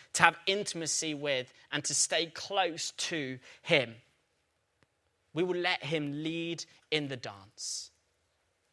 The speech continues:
And as we let the Spirit lead, as we let the Spirit work, we will be transformed and we will show this fruit, the fruit of having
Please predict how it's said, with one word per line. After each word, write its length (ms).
And 120
as 120
we 60
let 180
the 60
Spirit 580
lead, 360
as 160
we 80
let 300
the 60
Spirit 500
work, 600
we 140
will 100
be 160
transformed 1000
and 200
we 120
will 640
show 680
this 200
fruit, 840
the 100
fruit 720
of 140
having 540